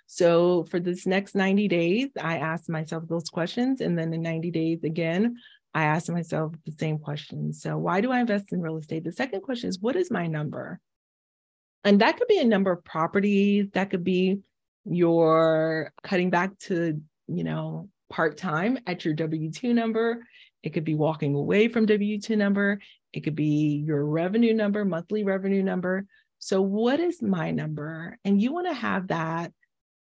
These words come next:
written down, place that on your wall. It could be a year, you know, my goal was free in twenty-three. I wrote that down. Every time I entered my office, there's a sign on there that said free in twenty-three.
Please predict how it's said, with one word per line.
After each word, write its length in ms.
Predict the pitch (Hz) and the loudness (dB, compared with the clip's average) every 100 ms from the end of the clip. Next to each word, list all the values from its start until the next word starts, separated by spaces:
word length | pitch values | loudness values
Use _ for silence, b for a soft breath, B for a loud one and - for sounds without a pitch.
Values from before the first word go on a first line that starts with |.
| - | -12
written 500 | 160 190 220 233 233 | 2 4 6 6 4
down, 640 | 208 165 151 151 151 151 156 | 2 0 0 -2 -2 -2 -6
place 360 | - 190 240 240 | -2 0 2 2
that 140 | 240 | 4
on 140 | 240 | 4
your 180 | 233 220 | 4 0
wall. 380 | 170 160 165 165 160 | 0 -2 -2 -4 -6
It 120 | 156 | -4
could 120 | 160 | -4
be 180 | 170 151 | -2 0
a 40 | |
year, 520 | 151 160 170 214 277 440 | 0 0 0 0 -2 -4
you 140 | 196 | -4
know, 300 | 175 185 220 | 0 0 0
my 300 | 247 196 175 | 2 0 2
goal 440 | 180 175 175 190 214 | 0 0 2 2 0
was 220 | 175 165 _ B B _ | 0 -2 _ B B _
free 200 | 208 214 | 2 4
in 120 | 196 196 | 4 2
twenty-three. 800 | 196 180 175 180 180 220 330 381 _ _ _ _ _ - | 0 -2 -2 0 2 4 0 -4 _ _ _ _ _ -2
I 120 | 175 | 2
wrote 300 | 233 269 - | 2 2 0
that 180 | 180 160 | -2 0
down. 240 | 175 165 | -2 -2
Every 220 | 170 214 | -4 -4
time 220 | 226 247 | -2 2
I 120 | 233 220 | 2 2
entered 260 | 214 202 | -2 -2
my 160 | 180 170 | -2 -4
office, 480 | 151 165 196 208 208 B B _ | -4 -6 -4 -4 -6 B B _
there's 280 | 180 220 277 | 2 2 2
a 60 | 330 | -4
sign 360 | - 185 180 | -2 0 0
on 180 | 180 165 | -2 -4
there 220 | 160 165 | -4 -4
that 180 | 160 170 | -6 -6
said 220 | 160 151 - | -4 -6 -4
free 180 | 175 185 | -2 -2
in 100 | 190 | -2
twenty-three. 880 | - 170 170 170 - 190 190 240 | -4 -6 -6 -8 -6 -2 0 -2